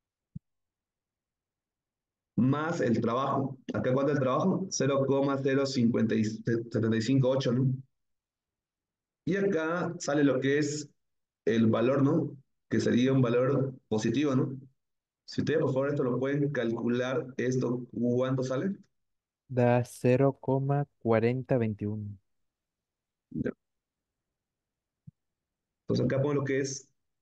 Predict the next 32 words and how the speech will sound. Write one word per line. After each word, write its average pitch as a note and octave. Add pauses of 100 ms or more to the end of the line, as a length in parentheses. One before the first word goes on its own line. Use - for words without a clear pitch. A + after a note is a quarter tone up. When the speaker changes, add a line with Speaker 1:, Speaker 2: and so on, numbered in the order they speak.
Speaker 1:
el G#2+
cero - (160)
coma C#3+ (100)
cuarenta C#3
veintiuno, A2+
¿no? D3+ (2250)
¿Sí? - (760)
Y A#2+
bueno, G3+
esa B2+
es C3
la C3+
respuesta. C3 (840)
El A2+
enunciado B2+
que E3+
me -
pedía D3
acá, D#3
me C#3+
pedía B2+
el A2+
calor B2+
transferido, B2+
sería G#2+
lo A#2+
que B2
es B2+ (120)
el G#2
calor A2+
en B2
A, F#3+